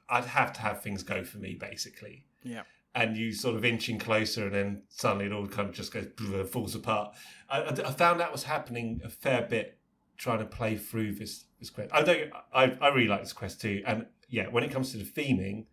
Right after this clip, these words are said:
Speaker 1: yeah, love, love the theming on, on this quest. And it's, again, telling the story through the mechanics of the game is great. But it, it is a tough one.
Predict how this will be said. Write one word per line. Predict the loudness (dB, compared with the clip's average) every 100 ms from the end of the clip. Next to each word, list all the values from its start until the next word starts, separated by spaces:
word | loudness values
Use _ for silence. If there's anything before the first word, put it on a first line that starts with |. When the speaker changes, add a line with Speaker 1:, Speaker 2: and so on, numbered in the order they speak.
| -20 _ _ _ _ -10
Speaker 1:
yeah, | -8
love, | -2 2 2 0 -10 -2
love | 0 0
the | -2
theming | -6 -6 -6
on, | -8 -8
on | -6
this | -6 -8
quest. | -6 -6 -6 -14 -20 -20 _ _ _ _
And | -4 -2
it's, | -2 -6 _ _ _ _ _
again, | -8 4 6 6 0 -2
telling | 0 2 0 -4
the |
story | -4 -4 -2 0 -2 -6 -12 -14 -6
through | -2 -2 -2
the | -4 -2 -2 -6 -12 _ _
mechanics | -10 -4 -2 -2 -6 -10
of |
the | -10
game | -6 -2 -2 -6 -14 _ _ _ _ _ _
is | -10 -8
great. | -6 -6 -6 _ -20 _
But | 6 6 2 -8 _ _ _ _ _ _ _
it, | -6 -6
it | 2 4
is | 4 2
a | -4
tough | -6 -4
one. | -6 -8